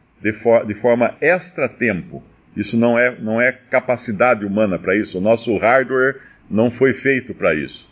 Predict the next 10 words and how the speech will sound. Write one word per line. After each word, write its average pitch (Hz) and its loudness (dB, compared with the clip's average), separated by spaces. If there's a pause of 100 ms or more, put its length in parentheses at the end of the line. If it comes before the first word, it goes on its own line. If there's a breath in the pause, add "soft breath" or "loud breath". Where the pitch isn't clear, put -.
(240)
Ainda 107 0
que 113 -8
a 98 4
gente 113 -2
já 107 2
tenha, 147 0 (400 soft breath)
ah, 95 4
essa 135 2
posição 156 0 (100)
agora 95 2